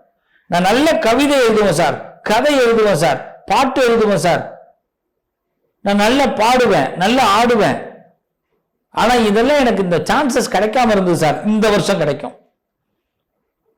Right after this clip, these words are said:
பல பதவிகள் கிடைக்கும். ஒண்ணே ஒண்ணு நல்லா தெரிஞ்சுங்க, பூரணமா ஒண்ணு சொல்றேன்,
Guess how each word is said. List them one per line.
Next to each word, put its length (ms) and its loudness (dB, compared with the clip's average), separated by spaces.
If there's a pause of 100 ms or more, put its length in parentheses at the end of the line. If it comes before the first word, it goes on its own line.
(320)
பல 320 2 (100)
பதவிகள் 600 2
கிடைக்கும். 440 -2 (1200)
ஒண்ணே 180 -2
ஒண்ணு 160 0
நல்லா 140 2
தெரிஞ்சுங்க, 500 -6 (920)
பூரணமா 500 0
ஒண்ணு 140 0
சொல்றேன், 400 -2